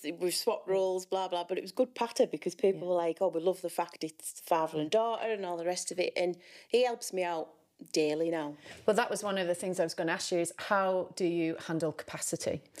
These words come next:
Speaker 2: Because, you know, I suppose it comes, you know, in streams, different
Speaker 1: Uh,
Speaker 2: times of the year,
Speaker 1: every month
Speaker 2: or a new
Speaker 1: different.
Speaker 2: product when you
Speaker 1: Mm.
Speaker 2: come out with, 'cause there's been some new products, I think, around Workington, I believe.
Speaker 1: Localism.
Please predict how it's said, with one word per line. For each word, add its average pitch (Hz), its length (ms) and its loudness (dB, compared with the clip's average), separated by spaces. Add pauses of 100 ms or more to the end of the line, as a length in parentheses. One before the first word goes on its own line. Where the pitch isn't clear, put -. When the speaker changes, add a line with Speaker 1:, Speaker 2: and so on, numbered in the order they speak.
(160)
Speaker 2:
Because, 160 440 2
you 165 120 0
know, 156 160 -2
I 156 60 -4
suppose 156 320 -2
it - 100 -6
comes, 151 520 -2
you 156 120 -2
know, 151 160 0
in 147 120 0
streams, 147 640 0
different 175 260 0
Speaker 1:
Uh, - 20 -2
Speaker 2:
times 143 300 0
of 131 140 -6
the 135 80 -2
year, 190 260 2
Speaker 1:
every 214 120 0
month 175 220 0
Speaker 2:
or 156 140 2
a 156 60 -2
new 175 140 -2
Speaker 1:
different. 160 180 -6
Speaker 2:
product 202 480 0
when 170 120 0
you 180 100 -2
Speaker 1:
Mm. 180 80 2
Speaker 2:
come 170 100 0
out 165 200 -2
with, 170 180 0 (260)
'cause 185 140 0
there's 190 120 -2
been 202 160 0
some 180 160 0
new 170 140 4
products, 175 440 0
I - 40 -2
think, - 420 -2 (380)
around 160 580 2
Workington, 202 600 -2
I 208 60 2
believe. 240 500 0
Speaker 1:
Localism. 175 640 -2